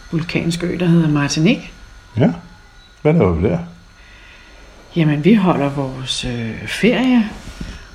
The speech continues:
Speaker 1: og det
Speaker 2: Mm.
Speaker 1: inkluderer jo så også, at vi skal geocache.
Speaker 2: Ja, det har vi så også gjort lidt. Vi har blandt andet været til nogle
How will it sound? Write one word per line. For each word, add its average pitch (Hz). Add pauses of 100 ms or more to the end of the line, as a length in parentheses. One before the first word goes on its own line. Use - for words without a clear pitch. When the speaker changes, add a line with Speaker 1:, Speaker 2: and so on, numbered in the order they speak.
(240)
Speaker 1:
og 160
det 202
Speaker 2:
Mm. 220
Speaker 1:
inkluderer 170
jo 143
så 147
også, 147
at 143
vi 156
skal -
geocache. 190 (220)
Speaker 2:
Ja, 143 (1080)
det -
har 143
vi 113
så 90
også 107
gjort 123
lidt. 143 (1300)
Vi 113
har 101
blandt 87
andet 95
været 101
til 95
nogle 78